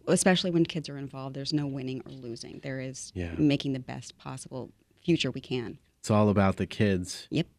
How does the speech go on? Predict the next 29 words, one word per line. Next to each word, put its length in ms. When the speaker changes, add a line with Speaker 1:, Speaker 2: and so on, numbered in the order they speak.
Speaker 2:
You 140
know, 280
so 220
the, 220
um, 280
so, 420
so 300
some, 300
some 240
stats 640
that 140
I 80
wrote 260
down 340
for 400
our 260
listeners. 760
Okay. 360
So 180
divorces 840
actually 480
are 160
down 680
from 240
the 140
eighties. 600
When 200
people 320
say, 580